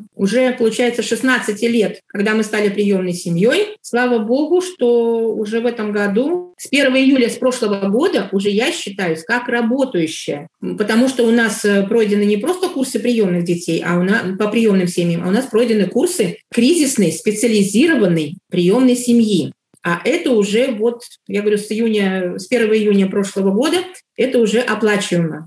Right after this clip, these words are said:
Уже, получается, платят налог, платят зарплату. А до того момента мы получали только такое, как называлось, вознаграждение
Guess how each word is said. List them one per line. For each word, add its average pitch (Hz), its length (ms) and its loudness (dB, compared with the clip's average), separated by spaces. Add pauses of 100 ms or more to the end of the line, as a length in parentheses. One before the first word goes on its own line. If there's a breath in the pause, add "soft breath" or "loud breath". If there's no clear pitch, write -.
Уже, 185 260 2
получается, 196 640 0
платят 175 360 -2 (180)
налог, 175 500 0
платят 185 320 0
зарплату. 208 720 0 (100)
А 190 120 0
до 196 80 2
того 214 240 2
момента 330 400 2
мы 294 100 0
получали 302 540 0
только 285 300 -2
такое, 262 420 0
как 233 180 -10
называлось, 214 400 -2
вознаграждение 208 1000 0